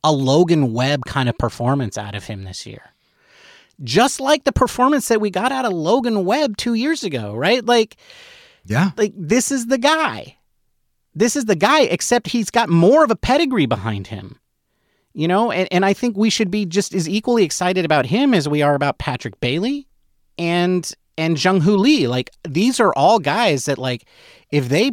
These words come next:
Speaker 1: live up to their billing and what baseball people way smarter than us, like,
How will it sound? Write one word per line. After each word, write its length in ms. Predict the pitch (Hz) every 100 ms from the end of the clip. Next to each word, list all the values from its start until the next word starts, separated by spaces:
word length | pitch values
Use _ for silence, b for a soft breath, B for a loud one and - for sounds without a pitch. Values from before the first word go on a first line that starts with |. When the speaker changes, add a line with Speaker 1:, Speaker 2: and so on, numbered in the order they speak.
| -
Speaker 1:
live 360 | 139 139 190
up 220 | 208 247 -
to 540 | 165 139 127 117 135
their 180 | 135 131
billing 640 | 107 135 247 151 120 139 -
and 240 | 135 131
what 260 | 143 143 - _ _ _ _ _ 113
baseball 400 | 139 165 - 190
people 400 | - 185 147 117
way 180 | 113 196
smarter 440 | - 160 170 180
than 160 | 131 123
us, 360 | 165 104 - -
like, 300 | 131 123 -